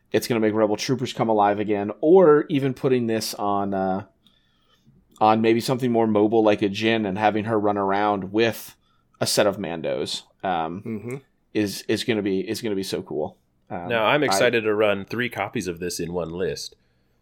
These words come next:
Speaker 1: Jesus.
Speaker 3: Because I can
Speaker 2: Yeah.
Speaker 3: run Obi-Wan, Rex, and Padme all with their command
Speaker 1: Yeah.
Speaker 3: slots
Speaker 2: That is so gross.
Speaker 3: and save
Speaker 1: This
Speaker 3: all the
Speaker 2: So
Speaker 3: dodges.
Speaker 2: gross.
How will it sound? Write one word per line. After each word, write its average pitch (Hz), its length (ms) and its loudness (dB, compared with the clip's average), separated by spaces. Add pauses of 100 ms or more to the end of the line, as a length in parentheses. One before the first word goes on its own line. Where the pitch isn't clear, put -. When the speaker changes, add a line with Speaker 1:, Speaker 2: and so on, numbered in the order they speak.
(120)
Speaker 1:
Jesus. - 920 -10 (340)
Speaker 3:
Because 107 360 0
I 101 80 4
can 107 160 2
Speaker 2:
Yeah. 104 60 -2
Speaker 3:
run 104 260 0
Obi-Wan, 113 480 2
Rex, - 280 0
and 92 120 -4
Padme 92 500 0
all 101 160 2
with 98 160 0
their 85 160 0
command 90 280 2
Speaker 1:
Yeah. 107 180 6
Speaker 3:
slots 82 400 -6
Speaker 2:
That 139 220 -4
is 127 140 -2
so 131 200 -2
gross. 123 400 -8
Speaker 3:
and 90 180 -4
save 95 380 4
Speaker 1:
This 185 320 6 (520)
Speaker 3:
all 90 200 2
the 85 100 0
Speaker 2:
So 87 80 0
Speaker 3:
dodges. 78 160 0
Speaker 2:
gross. - 240 -8